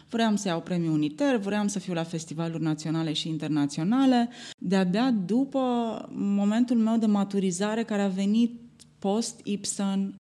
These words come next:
ieșit pentru prima oară în stradă colectiv, de-abia atunci, oarecum, uh, discursul meu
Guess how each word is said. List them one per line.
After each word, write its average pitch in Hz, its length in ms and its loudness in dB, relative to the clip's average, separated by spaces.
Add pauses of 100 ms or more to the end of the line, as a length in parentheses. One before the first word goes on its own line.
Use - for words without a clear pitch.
(140)
ieșit 175 340 -2
pentru 214 220 -2
prima 208 160 -4
oară 202 140 0
în 202 60 0
stradă 190 360 -4 (120)
colectiv, 185 800 -2
de-abia 180 420 2
atunci, 233 600 2
oarecum, 180 840 -4 (100)
uh, 156 360 -6 (280)
discursul 202 720 -4
meu 180 560 0